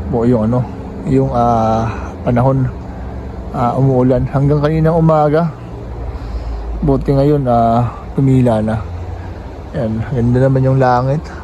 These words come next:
Mainit. Warm ngayon,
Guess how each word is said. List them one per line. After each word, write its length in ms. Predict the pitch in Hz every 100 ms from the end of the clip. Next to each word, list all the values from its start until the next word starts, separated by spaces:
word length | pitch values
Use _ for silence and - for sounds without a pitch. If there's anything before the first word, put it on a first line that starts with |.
| - - - - - - - - - - - - -
Mainit. 540 | 160 147 147 151 151 - - - - - - - - - - - - - - - - -
Warm 400 | 139 131 131 131
ngayon, 260 | 135 139